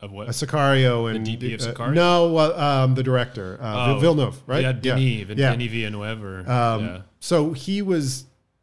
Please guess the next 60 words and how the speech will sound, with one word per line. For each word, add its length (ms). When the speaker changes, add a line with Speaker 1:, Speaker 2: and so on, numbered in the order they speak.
Speaker 2:
talking. 380
He 220
d-, 100
apparently 480
on 120
Sicario 460
there 100
was 100
a 40
shot 400
where 220
he 180
had, 380
like, 340
them. 280
I 60
think 140
it 20
was 100
the 60
one 140
where 80
they're, 120
like, 160
walking 320
over 120
the, 240
like, 220
the, 420
they're 120
walking 320
into 100
the 80
sunset 400
and 80
all 140
that. 240
And 80
I 80
think, 240
you 180
know, 100
um, 260
and 180
so 500
somebody's 320
like, 120
uh, 140
you 220
know, 120
he 280
said 420
to 140
his 400
A 140
D 140
or 40
somebody, 300
like, 240
like, 200